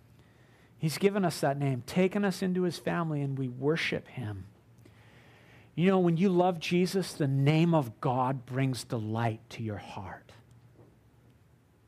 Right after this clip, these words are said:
Oh, how sweet is the name of Jesus. Can we just say it? Jesus. Can we shout it? Jesus. That's a sweet name.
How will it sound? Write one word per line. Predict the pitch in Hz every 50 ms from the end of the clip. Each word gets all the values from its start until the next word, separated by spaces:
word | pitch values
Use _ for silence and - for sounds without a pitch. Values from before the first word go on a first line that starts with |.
| _ _ _ _ _ _ _ _ _ _ _ _ _ - - - -
Oh, | - 160 160
how | - - 165 147
sweet | 143 - - - - - 151 147 151 151 135 127
is | 113 107 -
the | 123 113
name | 110 110 107 110 107
of | 104 92 -
Jesus. | - - 110 101 95 101 - - - - - - - - _ _ _ - _ _ _ _ _ _ _ - _ _ _ - - _ _ _ _ _ _ _ - _ -
Can | - 165
we | 175 175
just | 185 - - -
say | 139 131
it? | 151 175 180 - - _ _ _ _ _
Jesus. | - - - 117 107 101 95 90 - - - - - - - - - - - - _ _ - - - - - -
Can | - 170
we | 175 165
shout | - - - - 120 101 131 143
it? | 175 190 185 185 - - - - - - - - _ _ _ _ _ - - - - - - -
Jesus. | - 151 156 143 147 123 - - - - 92 95 104 - - - - _ _ _ - - -
That's | - 165 - -
a | 113
sweet | - - - - 147 156 160 160
name. | 151 143 135 120 113 98 87